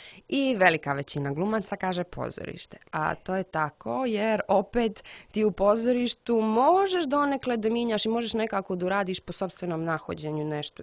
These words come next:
I poslije premijere predstava živi, to je živ organizam, to se razvija, nekad i pada, ne mora da znači nužno da će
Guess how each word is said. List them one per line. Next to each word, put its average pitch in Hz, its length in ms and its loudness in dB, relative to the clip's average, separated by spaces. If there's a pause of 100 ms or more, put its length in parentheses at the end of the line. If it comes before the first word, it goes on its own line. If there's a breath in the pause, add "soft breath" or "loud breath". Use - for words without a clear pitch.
I - 80 -4
poslije 160 460 -2
premijere 143 600 -2
predstava 165 540 -4
živi, 160 380 -6
to - 160 -8
je 147 60 -4
živ 143 260 -6
organizam, 147 580 -4
to 151 120 -10
se 147 160 -8
razvija, 147 540 -4 (580 loud breath)
nekad 165 460 0
i 156 60 -2
pada, 143 500 4
ne 143 200 0
mora 139 180 0
da 139 100 -6
znači 151 400 -4
nužno 151 360 -2
da 151 120 -6
će - 360 -4